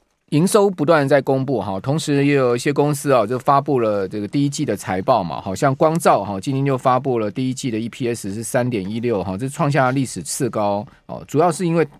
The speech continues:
业外收益哈，<laughs> 又业外收益进来哦，所以这个E P S冲高啊，是有业外的成分了哈。那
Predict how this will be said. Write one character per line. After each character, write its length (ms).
业 180
外 200
收 300
益 220
哈， 260
<laughs> 80
又 180
业 100
外 180
收 220
益 100
进 220
来 180
哦， 120
所 160
以 20
这 160
个 80
E 140
P 180
S 160
冲 240
高 180
啊， 120
是 120
有 100
业 180
外 160
的 100
成 240
分 180
了 140
哈。 100
那 100